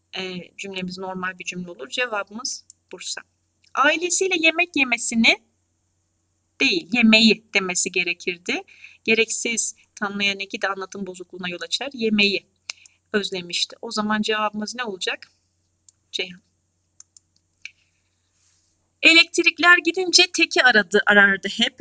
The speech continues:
Ö S S'ye bir ilk, ilköğretim okulunda girdi. Günler,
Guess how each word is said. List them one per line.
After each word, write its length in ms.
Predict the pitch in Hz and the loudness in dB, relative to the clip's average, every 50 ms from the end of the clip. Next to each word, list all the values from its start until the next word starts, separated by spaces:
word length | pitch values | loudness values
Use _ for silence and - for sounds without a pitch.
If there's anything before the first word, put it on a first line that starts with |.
| - | 0
Ö 80 | - 294 | 0 2
S 200 | 277 - 294 277 | 2 4 4 4
S'ye 380 | 277 - 285 277 294 285 240 - | 2 2 4 2 2 2 2 2
bir 260 | 285 285 285 - - _ - | 2 2 2 0 -4 _ -4
ilk, 240 | - 269 277 285 - 269 - - - | 0 0 0 0 -2 -8 -12 -10 -8
ilköğretim 560 | - 254 247 - 285 269 262 - - 262 226 | -8 -6 -2 2 2 2 2 2 -2 -2 -4
okulunda 420 | 196 - - 208 202 190 180 196 | -4 -4 -4 -4 -4 -2 -2 -4
girdi. 500 | 185 175 180 185 180 180 - - 233 311 - _ - | -4 -4 -6 -6 -6 -6 -6 -6 -6 -6 -6 _ -2
Günler, 640 | 277 269 269 277 277 285 294 294 - - - - | 2 2 4 6 6 6 6 6 2 -2 -6 -8